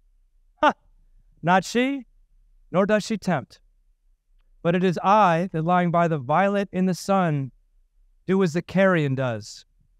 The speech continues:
not as the flower, corrupt with virtuous season. Can it be that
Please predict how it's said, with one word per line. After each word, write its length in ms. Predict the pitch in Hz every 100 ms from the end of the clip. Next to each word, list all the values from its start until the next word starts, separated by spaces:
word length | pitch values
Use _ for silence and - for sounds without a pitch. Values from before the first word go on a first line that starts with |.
| -
not 180 | 151 160
as 120 | 143
the 80 | 151
flower, 520 | 143 135 117 107 - _ _ _ _ _ _
corrupt 560 | - 139 156 120 - - _
with 180 | 127 107
virtuous 440 | 139 139 143 131
season. 440 | - 147 123 101 92 _ _ _ _ _ _ _ _ _ _ _ _ _
Can 140 | - 226
it 140 | 190
be 160 | 196 220
that 180 | 190